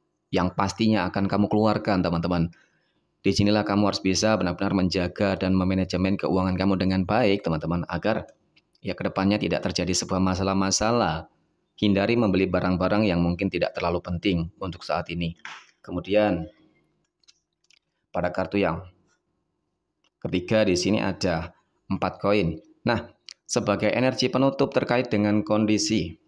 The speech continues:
keuangan, terkait dengan kondisi finansial ekonomi teman-teman Aquarius.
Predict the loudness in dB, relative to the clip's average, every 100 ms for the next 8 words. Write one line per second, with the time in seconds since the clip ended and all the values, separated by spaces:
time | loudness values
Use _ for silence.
0 | -14 -2 2 4 4 4 4 2 0 0
1 | 2 2 2 2 2 2 0 2 0 0
2 | 0 0 0 0 2 2 2 0 0 0
3 | 0 -2 _ _ _ _ _ -8 -4 0
4 | 2 4 4 2 -4 -10